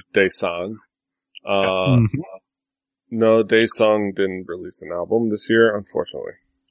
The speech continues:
Speaker 1: But we're talking
Speaker 2: Well,
Speaker 1: about the Daesan.
Speaker 2: not in Korea.
Speaker 1: Not in Korea, yeah. Uh, let, let's just go,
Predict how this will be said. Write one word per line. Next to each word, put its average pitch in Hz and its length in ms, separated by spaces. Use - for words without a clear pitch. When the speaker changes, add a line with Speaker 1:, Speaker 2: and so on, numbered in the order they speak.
Speaker 1:
But 101 380
we're 98 100
talking 90 320
Speaker 2:
Well, 107 200
Speaker 1:
about 101 120
the 87 60
Daesan. - 320
Speaker 2:
not 131 260
in 120 380
Korea. 117 420
Speaker 1:
Not 104 240
in 98 60
Korea, - 320
yeah. - 840
Uh, 156 240
let, 127 240
let's 127 280
just 117 180
go, 95 360